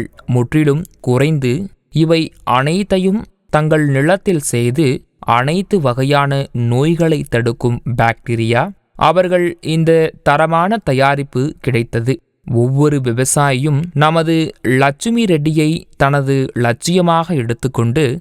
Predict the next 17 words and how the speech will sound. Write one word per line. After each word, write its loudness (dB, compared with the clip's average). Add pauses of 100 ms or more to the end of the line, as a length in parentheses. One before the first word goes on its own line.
(140)
தனது 2 (280)
அனைத்து 0
வகையான 0
பயிர்களிலும் 0 (720)
அதிக 0
மகசூல் -2
பெற 0
வேண்டும். -2 (720)
எனவே 2 (540)
முதலில் 2
நாம் 0 (180)
இந்த 0 (340)
இயற்கை 0
உரங்கள், 0 (160)
செயற்கை 0 (160)
உரங்கள் 0
மீது 0